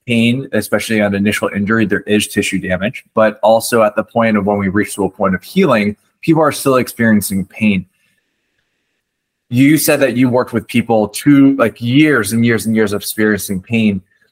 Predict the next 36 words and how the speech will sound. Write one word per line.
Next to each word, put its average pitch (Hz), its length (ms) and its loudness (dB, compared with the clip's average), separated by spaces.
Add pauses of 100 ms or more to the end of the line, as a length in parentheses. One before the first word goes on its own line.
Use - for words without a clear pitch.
(580)
Based 185 280 0
on 202 180 2
your 131 180 2
experience, 120 640 -2
when 123 200 0
do 202 80 2
you 226 140 6
think 151 280 -2
is 127 160 0
a 110 60 -2
good 107 420 -2
time 101 640 -2
for 117 320 -2
someone 127 400 0
to 107 80 2
start 120 340 -2
investigating 98 1080 -2 (200)
whether 117 500 2
or 110 60 2
not 107 400 0
they 107 180 2
should 101 320 -8
be 101 360 -4 (100)
looking 107 540 -2
into 104 380 -4
working 110 380 -2
with 98 120 0
someone 98 280 -4
like 95 160 -4
yourself? 95 420 -2 (100)
Because 104 680 -4
you're 117 180 -2
absolutely 147 380 0
right. 104 340 0
If 104 140 -4
someone 156 460 -2